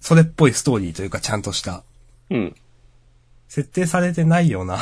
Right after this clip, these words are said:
Speaker 1: <laughs> というふうに思うので、
Speaker 2: うん。
Speaker 1: 今週の話を見てるとちょっとふみのちゃんガチっぽいですよねって感じは確かに押し込まんの言う通りしますね。
Speaker 2: うん。まあ、こういうなんかね、周りの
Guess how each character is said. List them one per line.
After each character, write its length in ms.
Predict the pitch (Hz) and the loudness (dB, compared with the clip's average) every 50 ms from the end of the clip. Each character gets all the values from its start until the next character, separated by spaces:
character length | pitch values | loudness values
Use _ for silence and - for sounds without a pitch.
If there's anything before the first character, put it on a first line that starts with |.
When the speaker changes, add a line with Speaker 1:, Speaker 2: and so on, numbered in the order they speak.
| - - | -6 -8
Speaker 1:
<laughs> 120 | - _ _ | -12 _ _
と 120 | - 113 95 | -8 -8 -6
い 80 | 87 | -6
う 80 | 90 85 | -8 -10
ふ 140 | - - 101 | -12 -12 -12
う 60 | 90 | -12
に 200 | 85 82 82 - _ _ _ _ _ _ _ _ _ _ _ _ _ _ _ _ _ _ _ _ _ _ _ - | -12 -12 -14 -18 _ _ _ _ _ _ _ _ _ _ _ _ _ _ _ _ _ _ _ _ _ _ _ -10
思 380 | 113 104 104 107 104 104 98 | -8 -8 -6 -6 -6 -6 -8
う 40 | 92 | -8
の 160 | 87 85 85 85 | -8 -8 -8 -8
で、 320 | 90 104 104 92 82 - _ _ _ _ _ _ _ _ - | -8 -8 -8 -8 -10 -12 _ _ _ _ _ _ _ _ 0
Speaker 2:
う 40 | 147 | 2
ん。 20 | 165 170 | 2 2
Speaker 1:
今 80 | 180 165 | 2 0
週 180 | - - 175 | -2 -2 -2
の 100 | 175 175 | 0 2
話 280 | 165 170 175 175 165 - | 2 2 2 2 0 2
を 60 | 175 | 4
見 120 | 165 170 165 | 4 4 4
て 80 | 175 | 2
る 60 | 165 | 0
と 100 | 156 131 | -2 -2
ち 80 | 120 - | -4 -4
ょ 20 | 160 | -4
っ 20 | |
と 80 | 160 - | -4 -2
ふ 100 | - 143 | -2 0
み 80 | 143 | 0
の 140 | 143 139 135 | 0 0 0
ち 100 | - 143 | 0 0
ゃ 40 | 135 | 0
ん 40 | 127 | 2
ガ 140 | 120 117 117 | 2 0 0
チ 100 | - - | 0 -4
っ 40 | - _ | -10 _
ぽ 120 | - 120 | -4 -4
い 60 | 107 92 | -4 -4
で 100 | 90 80 | -4 -6
す 120 | - 87 | -8 -10
よ 60 | 85 | -8
ね 120 | 92 110 113 | -8 -8 -8
っ 20 | |
て 160 | - - - | -10 -12 -18
感 160 | 82 - - | -16 -14 -12
じ 80 | 82 80 | -12 -12
は 40 | 80 | -12
確 180 | - 101 - - | -10 -10 -10 -10
か 60 | - | -8
に 80 | 107 92 | -8 -8
押 120 | 92 90 | -8 -8
し 40 | - | -8
込 80 | 107 | -10
ま 80 | 95 87 | -10 -10
ん 40 | 87 | -10
の 60 | 85 | -10
言 60 | 87 | -10
う 20 | 87 | -8
通 140 | - 135 | -6 -6
り 140 | 117 85 - _ | -6 -6 -8 _
し 160 | - - - 113 | -14 -12 -8 -8
ま 100 | 95 82 | -8 -8
す 120 | - - | -10 -10
ね。 160 | 95 101 - - _ _ _ _ _ _ _ _ _ _ _ _ _ _ _ - | -12 -14 -14 -16 _ _ _ _ _ _ _ _ _ _ _ _ _ _ _ -6
Speaker 2:
う 20 | 123 | -4
ん。 40 | 113 | -2
ま 60 | 110 | 2
あ、 20 | |
こ 100 | 120 127 | 4 6
う 60 | 135 | 6
い 120 | 143 147 147 | 8 8 6
う 40 | 139 | 6
な 80 | 135 | 4
ん 40 | 123 | 4
か 120 | 117 113 | 4 4
ね、 100 | 110 113 | 4 4
周 320 | 117 113 117 117 127 139 151 | 6 6 8 10 10 10 10
り 120 | 156 151 | 8 6
の 260 | 151 156 151 156 - | 4 4 4 4 2